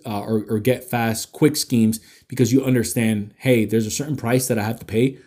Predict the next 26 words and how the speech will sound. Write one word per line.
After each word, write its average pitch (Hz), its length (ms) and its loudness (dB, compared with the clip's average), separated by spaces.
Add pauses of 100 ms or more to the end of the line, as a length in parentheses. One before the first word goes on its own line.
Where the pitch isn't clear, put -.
(140)
for 117 140 -2
the 104 80 0
skills 110 260 2
that 107 80 2
I 101 40 -2
have. 127 460 0
It's 113 120 -8
either 101 180 -2
going 101 160 -6
to - 80 -14
be 98 120 -6
with 92 280 -8
your 95 160 -10
money, 151 340 2
so - 140 -10
you're 98 120 -2
gonna 104 160 -2
be 101 220 0
investing 98 320 -6
in 85 80 -6
a - 20 -6
mentor, 131 520 2 (260)
in 107 100 -6
a 92 60 -4
coach, 143 380 4 (100)
or 143 380 6